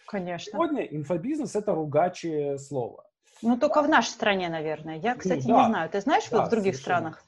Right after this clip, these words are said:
Speaker 1: тоже
Speaker 2: Нет,
Speaker 1: оно ругачее
Speaker 2: нет, у
Speaker 1: или
Speaker 2: них
Speaker 1: нет?
Speaker 2: вообще, э, в Америке вообще нет слова
Speaker 1: Н-,
Speaker 2: инфобизнес,
Speaker 1: нет
Speaker 2: у них
Speaker 1: такого
Speaker 2: это, у них
Speaker 1: слова.
Speaker 2: это называется инфомаркетинг.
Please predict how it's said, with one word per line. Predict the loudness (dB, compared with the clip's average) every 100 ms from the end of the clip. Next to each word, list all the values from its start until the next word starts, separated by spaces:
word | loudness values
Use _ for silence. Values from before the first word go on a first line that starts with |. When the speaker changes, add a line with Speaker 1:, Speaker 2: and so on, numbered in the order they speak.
| 0
Speaker 1:
тоже | 2 4
Speaker 2:
Нет, |
Speaker 1:
оно | 2 0
ругачее | -4 -4 0 0
Speaker 2:
нет, | 0
у |
Speaker 1:
или |
Speaker 2:
них | 0 2
Speaker 1:
нет? |
Speaker 2:
вообще, | 2 0 0
э, | 2 2 2 4 4 2 -2
в | -4 0
Америке | 2 2 0 4
вообще | 4 2 0
нет | -2
слова | -2 -2 0
Speaker 1:
Н-, |
Speaker 2:
инфобизнес, | 0 -2 2 4 4
Speaker 1:
нет | 2
Speaker 2:
у |
них | -2 -2
Speaker 1:
такого |
Speaker 2:
это, | -4 -2
у | -2
них | -4
Speaker 1:
слова. |
Speaker 2:
это | -2 -2
называется | 0 0 0 -2
инфомаркетинг. | -4 -2 0 0 -2 -8 -18